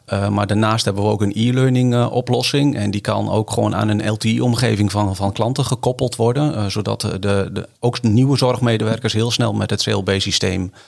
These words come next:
weer, eh, eh, eigenlijk up and running zijn. Eh, het, het is een heel intuïtief, eh, systeem. Het is heel gebruiksvriendelijk. Eh, dus, eh, en, maar zo'n e-learning, dat is dan altijd toch wel een, eh,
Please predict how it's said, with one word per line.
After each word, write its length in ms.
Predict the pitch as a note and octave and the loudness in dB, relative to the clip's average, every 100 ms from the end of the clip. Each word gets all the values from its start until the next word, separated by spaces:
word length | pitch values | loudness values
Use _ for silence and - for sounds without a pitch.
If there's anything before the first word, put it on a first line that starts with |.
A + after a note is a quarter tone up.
| _ _ | _ _
weer, 340 | F#2+ F#2+ F#2+ | -2 2 2
eh, 300 | - F#2 F2+ | 0 -2 -2
eh, 180 | F#2 - | -4 -4
eigenlijk 360 | G2+ - G2+ G2+ | -4 -4 -4 -2
up 140 | G2+ | 0
and 80 | F2+ | 2
running 280 | G#2 A2 G2 | 2 4 2
zijn. 300 | G2 F2 E2+ - - - - - | 0 -2 -6 -12 -20 -20 -20 -18
Eh, 160 | F#2+ F2+ | -10 -8
het, 360 | F#2 F#2 F#2 - | -6 -6 -6 -4
het 160 | F#2+ | -2
is 100 | A2 | 0
een 120 | A2+ | 2
heel 200 | A2+ B2+ - | 4 2 0
intuïtief, 720 | A2+ A2+ G#2 G2+ C3 - - | 0 2 2 2 0 -2 -2
eh, 80 | G2 | -2
systeem. 560 | F#2 G2+ - G#2+ B2+ D3 | -2 -2 0 0 0 -2
Het 200 | G#2 G#2 | -4 -4
is 80 | |
heel 140 | G2+ A2 | -2 -2
gebruiksvriendelijk. 920 | A#2+ A2 A2 - A#2 A#2+ A2 G#2+ - | 0 0 0 0 0 2 2 2 -2
Eh, 440 | - G2 F#2+ F#2+ F#2 F#2 | -8 -4 -2 0 -2 -4
dus, 240 | F#2+ G2 | -6 -8
eh, 420 | - G#2 G2+ F#2 G2+ | -6 -4 -4 -4 -4
en, 200 | G#2 G#2 | -2 0
maar 140 | G#2+ | 0
zo'n 120 | G#2+ | 2
e-learning, 540 | G#2+ A#2+ A2+ G#2 G#2 G2+ | 2 4 4 2 0 0
dat 120 | G2+ | 0
is 120 | G2+ | 0
dan 140 | G2+ | -2
altijd 240 | F#2+ G2+ - | -4 -4 -6
toch 120 | G2 | -4
wel 240 | G#2 G2 | -2 -2
een, 160 | G2 | -2
eh, 60 | F#2+ | -2